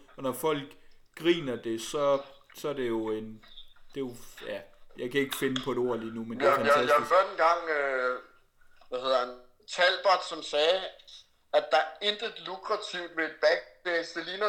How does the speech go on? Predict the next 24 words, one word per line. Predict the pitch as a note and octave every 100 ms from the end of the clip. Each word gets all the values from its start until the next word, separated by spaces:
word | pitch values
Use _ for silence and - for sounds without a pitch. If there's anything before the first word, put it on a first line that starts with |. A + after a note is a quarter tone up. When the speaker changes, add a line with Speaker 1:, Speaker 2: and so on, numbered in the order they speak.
| G3
Speaker 2:
nærmest | F3 F#3 F#3+
en |
psykiatrisk | F#3+ F#3+ F3+ F#3 G#3 G#3 - D3 F#3
afdeling, | - G3 - - G3+
ikke? | G#3+ _ _ _ _
Speaker 1:
Mm. | D#3+ D#3 C#3+
Speaker 2:
Hvor, | - D#3+ E3+ E3
øh, |
vi | D#3+
render | D#3+ D#3 D#3
rundt | E3+ F#3+
med |
vores | E3+ D#3+ D#3+
dårlige | D#3+ D3+ F#3+ F#3+
selvværd, | - E3 E3+ F3 F3+ D#3
vi | D#3
er | D3+
ude | E3
og | F3
brække | - C3 E3+ F3
os | E3
ud | E3+ D#3+
over | C#3 C#3
jer, | D#3+